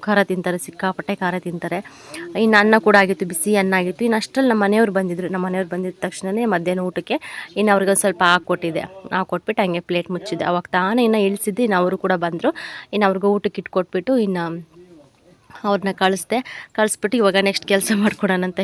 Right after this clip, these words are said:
ಹೇಳಿ ಇನ್ನೆಲ್ಲ ರೆಡಿ ಮಾಡ್ಕೊಂಡಿದ್ದೀನಿ. ಹಾಯ್ ಫ್ರೆಂಡ್ಸ್, ಈಗ ಟೈಮ್ ಬಂದು ಮೂರುವರೆ ಆಗಿದೆ. ಆ, ಮತ್ತೆ ವ್ಲಾಗ್ ಕಂಟಿನ್ಯೂ ಮಾಡ್ತಾ ಇದ್ದೀನಿ. ಇಲ್ಲಿ ನೋಡ್ತಾ ಇರ್ಬೋದು, ಟೀಗೆ ಇಟ್ಟಿದ್ದೀನಿ.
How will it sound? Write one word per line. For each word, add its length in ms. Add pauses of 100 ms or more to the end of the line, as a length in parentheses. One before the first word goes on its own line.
ಹೇಳಿ 220 (600)
ಇನ್ನೆಲ್ಲ 360
ರೆಡಿ 240
ಮಾಡ್ಕೊಂಡಿದ್ದೀನಿ. 600 (880)
ಹಾಯ್ 220
ಫ್ರೆಂಡ್ಸ್, 300 (180)
ಈಗ 140 (100)
ಟೈಮ್ 240
ಬಂದು 240
ಮೂರುವರೆ 460
ಆಗಿದೆ. 260 (300)
ಆ, 20 (200)
ಮತ್ತೆ 260 (920)
ವ್ಲಾಗ್ 300 (120)
ಕಂಟಿನ್ಯೂ 400
ಮಾಡ್ತಾ 280
ಇದ್ದೀನಿ. 260 (280)
ಇಲ್ಲಿ 140
ನೋಡ್ತಾ 280
ಇರ್ಬೋದು, 260 (1900)
ಟೀಗೆ 260
ಇಟ್ಟಿದ್ದೀನಿ. 400